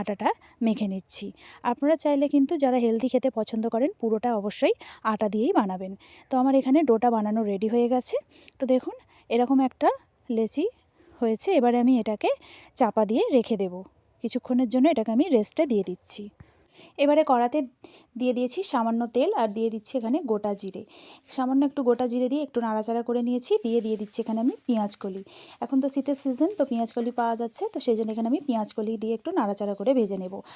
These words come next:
আপনারা চাইলে এখানে পেঁয়াজও দিতে পারেন পেঁয়াজ কলির পরিবর্তে। আর যারা একদম পিওর ভেজ খান, তারা এখানে পেঁয়াজ কলি বা পেঁয়াজ কোনোটা না দিলেও কিন্তু টেস্টের কোনো এমন কিছু পার্থক্য আসবে না। তো পেঁয়াজ কলিটা একটু ভাজা ভাজা করে নিয়েছি। নিয়ে এবারে আমি এর মধ্যে দিয়ে দিচ্ছি দুটো কাঁচা লঙ্কা।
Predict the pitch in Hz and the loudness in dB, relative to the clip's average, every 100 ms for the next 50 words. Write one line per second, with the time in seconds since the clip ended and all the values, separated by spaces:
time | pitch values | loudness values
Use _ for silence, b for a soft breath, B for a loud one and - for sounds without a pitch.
0 | B - 247 294 302 302 285 285 302 523 | B -2 2 2 2 2 4 4 2 -2
1 | - 254 233 226 208 202 202 190 196 202 | 0 0 2 0 -2 -2 -4 -4 -6 -6
2 | 208 202 202 202 196 190 190 - - 196 | -8 -6 -6 -6 -6 -8 -8 -10 -12 -14
3 | B B B 226 202 240 247 226 233 240 | B B B -4 0 0 0 0 -2 -2
4 | 240 240 214 247 - 311 415 269 226 226 | 2 2 4 2 2 0 2 2 2 0
5 | 226 226 220 214 220 226 233 226 233 302 | -2 -2 -4 -4 -2 0 0 -2 -4 -4
6 | - B B - 226 233 254 240 226 233 | -6 B B -2 0 2 2 0 0 2
7 | 269 269 415 302 214 220 214 233 339 B | 2 2 2 0 0 -2 -2 -2 -2 B
8 | B B 214 214 220 220 262 208 - 220 | B B -4 -2 -2 -4 -4 -4 -4 0
9 | 392 262 208 - 190 190 208 233 226 - | 4 4 2 -4 -6 -6 -6 -4 -4 -4
10 | 233 233 294 247 220 214 220 233 247 247 | -2 0 0 0 -2 -2 0 0 2 2
11 | 247 254 254 427 - B B B 247 240 | 4 2 0 -2 -4 B B B 2 2
12 | 320 233 226 240 240 233 214 202 233 208 | 2 0 -2 0 0 0 -2 0 0 0
13 | 202 208 - 392 214 254 269 208 202 190 | -2 -4 -2 -2 0 0 0 0 -2 -4
14 | 185 - | -8 -12